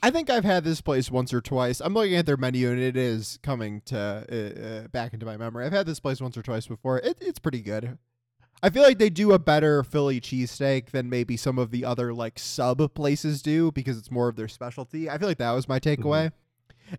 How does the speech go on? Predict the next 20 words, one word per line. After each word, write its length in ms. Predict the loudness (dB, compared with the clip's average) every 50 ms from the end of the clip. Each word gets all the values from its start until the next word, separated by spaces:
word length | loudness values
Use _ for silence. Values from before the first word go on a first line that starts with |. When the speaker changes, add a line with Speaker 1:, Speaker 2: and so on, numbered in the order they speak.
| 4
Speaker 1:
If 60 | 6 8
I 80 | 8
wanted 380 | 8 8 8 8 6 4 0 -4
specifically 760 | -8 -4 -2 -2 0 2 0 0 2 0 -2 0 0 0 2
the 100 | 0 0
Philly 260 | 0 0 0 2 0
cheesesteak, 580 | -2 -2 -2 -2 -2 -2 0 0 0 0 0 0
it 80 | -2
was, 320 | -2 -2 -2 -4 -6 -8 -8
like, 220 | -8 -8 -8 -6
probably 240 | -4 -2 -2 0 0
one 100 | -2 -4
of 80 | -4 -6
the 60 | -4
better 260 | -2 -2 0 0 -2
ones 240 | -2 -2 -4 -2 -2
out 80 | -4 -4
of 120 | -2 -2
those 220 | -2 -2 -2 -4 -4
bunches. 580 | -4 -4 -4 -2 -2 -2 -2 -2 -4 -6 -12